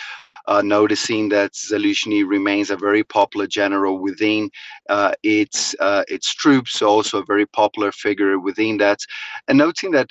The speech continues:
in principle, uh, Ukraine was supposed to have elections this year. Uh, of course, uh, Ukraine now under war is under martial law,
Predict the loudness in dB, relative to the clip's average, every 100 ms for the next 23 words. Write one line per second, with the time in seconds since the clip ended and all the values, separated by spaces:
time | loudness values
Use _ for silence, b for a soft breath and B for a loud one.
0 | -6 -4 -4 0 0 0 -4 0 0 0
1 | 0 2 2 2 -2 -4 0 2 2 0
2 | -2 -4 -2 -2 -2 -2 0 2 2 0
3 | -6 -6 -4 -4 -2 -2 -4 -8 B B
4 | B -2 0 2 -2 2 2 2 0 0
5 | 2 0 0 0 2 2 2 0 0 0
6 | 2 4 4 2 0 0 2 0 0 -2
7 | -2 0 0 0